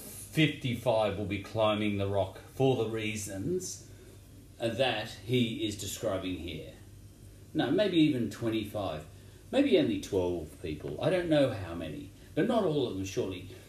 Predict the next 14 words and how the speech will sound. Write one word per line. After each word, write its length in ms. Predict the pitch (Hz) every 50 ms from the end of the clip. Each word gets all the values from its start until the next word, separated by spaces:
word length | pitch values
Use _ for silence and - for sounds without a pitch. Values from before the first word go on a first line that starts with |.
| - - - -
Other 240 | 160 208 240 233 226
people 320 | - 143 120 104 95 107
will 80 | 104 95
be 160 | 107 110 107
climbing 320 | - 120 117 113 110 107
the 100 | 110 107
rock 240 | 110 117 113 - -
for 400 | - 120 117 117 107 110 113 113 - - - - - - - 127 147 135 120 -
different 380 | - 180 - - - - 107
reasons. 560 | 104 101 101 95 95 110 113 147 - - - - - - - - - - - -
Um, 500 | - 110 110 110 107 107 107 110 107 - - - - - - - -
and, 320 | - 127 131 127 123 120 - - - - - - - - - - - - - - - - - -
you 140 | - - 104
know, 120 | 98 -